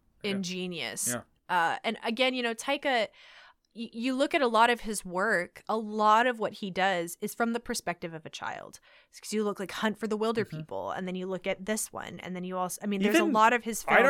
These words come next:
Speaker 1: argue, like, Thor Ragnarok, because, like, Thor is still this guy who's, like, trying to figure out who he is as a,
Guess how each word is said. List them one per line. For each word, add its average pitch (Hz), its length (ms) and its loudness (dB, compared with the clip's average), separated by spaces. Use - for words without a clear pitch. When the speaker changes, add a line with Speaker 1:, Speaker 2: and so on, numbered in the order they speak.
Speaker 1:
argue, 160 140 0
like, 131 160 0
Thor 135 220 0
Ragnarok, 123 680 0
because, 120 480 -6
like, 110 200 -4
Thor 131 320 0
is 123 120 0
still 120 300 0
this 113 220 -4
guy 110 400 -4
who's, 104 260 -8
like, 101 160 -10
trying 104 360 -8
to 98 60 -12
figure 104 320 -10
out 98 220 -6
who 104 200 -12
he 101 100 -12
is 98 280 -12
as 98 120 -18
a, 95 160 -14